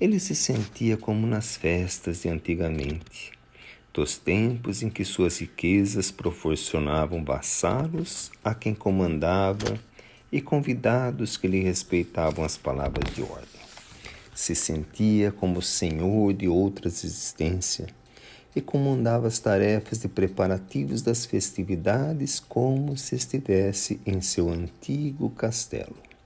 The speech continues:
Sua mãe falou docemente: "Vamos,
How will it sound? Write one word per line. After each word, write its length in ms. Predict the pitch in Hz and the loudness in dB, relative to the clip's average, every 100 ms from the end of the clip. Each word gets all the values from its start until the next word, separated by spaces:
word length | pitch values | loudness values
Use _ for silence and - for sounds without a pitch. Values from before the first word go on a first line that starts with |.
| _ - - - - - - - - - - | _ -20 -20 -20 -20 -20 -20 -20 -20 -20 -20
Sua 360 | - - 95 87 | -6 0 2 2
mãe 240 | 87 90 | 2 0
falou 340 | 87 87 82 80 | 0 -2 0 0
docemente: 920 | 80 76 - 85 73 80 - - - - _ _ - - - - - - _ _ | 0 -2 -2 -4 -6 -8 -12 -20 -20 -20 _ _ -20 -20 -20 -20 -20 -20 _ _
"Vamos, 720 | 98 98 87 - - - - | 2 2 0 -4 -10 -10 -10